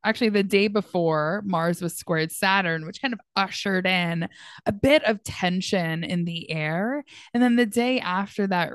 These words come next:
raid, uh, there was a Venus opposite Pluto that day.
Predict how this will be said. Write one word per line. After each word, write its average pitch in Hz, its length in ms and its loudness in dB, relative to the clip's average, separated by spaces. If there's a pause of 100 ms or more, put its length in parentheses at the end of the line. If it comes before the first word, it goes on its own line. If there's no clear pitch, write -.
raid, 165 540 -4 (540)
uh, 156 140 -2
there 185 180 4
was 208 200 4
a 175 180 2
Venus 202 540 0
opposite 175 800 -2
Pluto 190 840 -2
that 175 260 -4
day. 104 540 -4